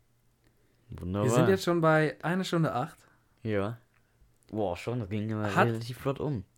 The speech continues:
Speaker 2: F-, ohne, also wirklich, du, wir meinten ja vor, äh, vorher,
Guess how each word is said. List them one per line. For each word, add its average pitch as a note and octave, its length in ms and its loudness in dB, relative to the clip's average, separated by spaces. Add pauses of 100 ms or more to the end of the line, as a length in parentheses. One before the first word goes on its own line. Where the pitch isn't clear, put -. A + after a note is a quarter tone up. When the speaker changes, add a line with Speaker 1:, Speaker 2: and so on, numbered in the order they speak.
(260)
Speaker 2:
F-, - 260 -16
ohne, E3+ 400 0
also C3 200 -4
wirklich, C#3 400 -4
du, D3 240 -4 (100)
wir C3+ 160 -4
meinten C3+ 200 -2
ja C3+ 60 -4
vor, C3+ 300 -2
äh, B2+ 240 -2
vorher, B2+ 440 -4